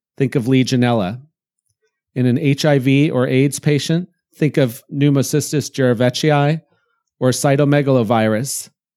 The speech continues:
if you are shown cholocytosis and the patient is very immunosuppressed, although strep pneumoniae is still the most common cause of pneumonia in H I V positive patients.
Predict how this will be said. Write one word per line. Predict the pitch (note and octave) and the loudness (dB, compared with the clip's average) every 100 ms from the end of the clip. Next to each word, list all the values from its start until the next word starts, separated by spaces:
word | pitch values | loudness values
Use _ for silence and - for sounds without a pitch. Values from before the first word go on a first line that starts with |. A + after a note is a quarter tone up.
| - | -8
if | C3+ - | -6 0
you | C#3 | 0
are | B2 | 0
shown | - D3 C3+ C3+ _ | 0 2 0 -2 _
cholocytosis | - D3+ C#3+ C#3 - C3 - D3+ C#3 B2 A#2 - - _ _ _ - | -4 0 2 2 0 -2 0 0 0 -2 -6 -6 -16 _ _ _ -4
and | A#2+ | -4
the | |
patient | - D3 - C3 | 0 -2 0 -2
is | G#2 | 0
very | C3 C3 C3 F3+ | 2 2 2 0
immunosuppressed, | D#3 C3 B2+ A#2+ - - C3 F#2+ F2+ - - _ _ _ _ _ - | -2 0 2 0 -2 -6 -4 -6 -6 -12 -16 _ _ _ _ _ -2
although | B2 C3 | 0 2
strep | A#2 - - C#3+ - | 0 -4 0 -2 0
pneumoniae | D#3 C#3+ D3 D3 C3 A2+ A#2 D3+ | 0 2 4 4 2 2 0 -2
is | A#2 | -8
still | - D#3 | -2 0
the | C3 | 2
most | C3 A#2+ - | 2 0 -2
common | - C#3 C3+ C3 | -6 -2 0 -2
cause | - C3 B2 | 0 0 2
of | B2+ | 0
pneumonia | B2 B2 B2+ B2 A#2 A2 A#2 _ _ _ _ _ _ | 0 0 2 0 0 -2 -6 _ _ _ _ _ _
in | C#3+ B2+ | -4 0
H | C#3+ C3 | 0 0
I | D3+ | 0
V | B2+ C3+ | 2 0
positive | B2 B2+ A#2 A#2+ A#2 | 0 0 0 0 -4
patients. | - B2+ G2+ G2 F2+ - | -2 -4 -2 -8 -10 -16